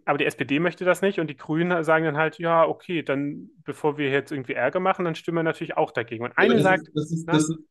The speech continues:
Speaker 2: das ist ja wieder was, wo, wo die Grünen sich dann so verhalten, wie sie es selber der S P D in Ko-, Zusammenhängen mit Koalitionen mit der C D U ständig vorwerfen.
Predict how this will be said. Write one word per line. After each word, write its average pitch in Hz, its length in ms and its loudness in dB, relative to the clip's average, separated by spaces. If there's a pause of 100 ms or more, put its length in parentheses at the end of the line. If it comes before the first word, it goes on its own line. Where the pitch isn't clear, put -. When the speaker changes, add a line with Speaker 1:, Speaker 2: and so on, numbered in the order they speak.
(180)
Speaker 2:
das 143 180 0
ist 160 100 0
ja 147 140 6
wieder 160 220 6
was, 147 220 0
wo, 120 220 4
wo 135 80 -2
die 131 140 -2
Grünen 160 320 6
sich 151 100 2
dann 135 160 2
so 139 140 0
verhalten, 131 520 2
wie 127 120 -2
sie 127 220 -8
es 123 80 -4
selber 139 240 2
der 135 100 4
S - 120 -4
P 123 120 -2
D 120 180 0
in 127 220 -4
Ko-, 82 240 -10
Zusammenhängen 123 560 -2
mit 120 200 -4
Koalitionen 113 580 0
mit 127 140 -4
der 123 120 2
C 123 100 0
D 107 160 2
U - 60 -2
ständig 90 340 -2
vorwerfen. 87 540 0